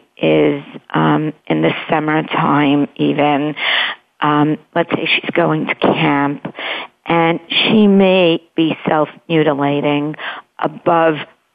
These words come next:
her elbows or on her thighs, and she may say, "I don't like to go swimming." And we have a lot of camps that don't even realize that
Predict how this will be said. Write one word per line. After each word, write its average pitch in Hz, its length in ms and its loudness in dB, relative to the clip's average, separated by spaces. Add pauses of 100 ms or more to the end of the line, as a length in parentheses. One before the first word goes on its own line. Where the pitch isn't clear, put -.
her - 360 0
elbows 151 720 0 (460)
or 160 320 2
on 156 220 0
her 170 200 2 (180)
thighs, 151 800 2 (600)
and 165 480 2 (180)
she - 260 0
may 208 300 4 (160)
say, 180 220 4 (160)
"I 196 80 0
don't 202 180 0
like 202 260 -2
to 202 120 -14
go 160 200 0 (240)
swimming." 151 580 -2 (600)
And 180 140 0
we 196 80 4
have 208 140 2
a 196 80 2
lot 185 260 2
of - 80 -6
camps 226 420 0 (120)
that 165 160 -2
don't 180 260 0
even 165 260 -2
realize 180 760 0 (560)
that 151 440 0